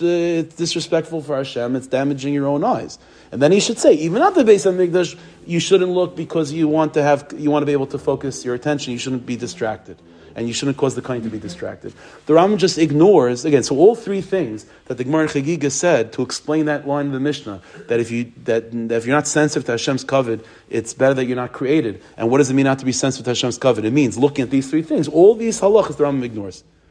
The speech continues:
The Rambam ignores. Again, by, by the Keshes, he doesn't say anything, not looking at a rainbow.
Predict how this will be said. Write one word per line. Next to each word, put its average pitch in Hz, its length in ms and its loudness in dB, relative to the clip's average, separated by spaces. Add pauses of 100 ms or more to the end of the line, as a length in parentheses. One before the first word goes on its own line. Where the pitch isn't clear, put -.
(420)
The 156 60 -4
Rambam 226 140 0
ignores. 190 300 0
Again, 117 280 -8 (200)
by, 120 320 0
by 117 260 -2
the 113 100 -4
Keshes, 175 500 0
he 135 80 -4
doesn't 127 280 -2
say 131 160 -6
anything, 127 280 -2
not 117 160 -8
looking 113 220 -8
at 104 80 -6
a - 20 -6
rainbow. 120 460 -2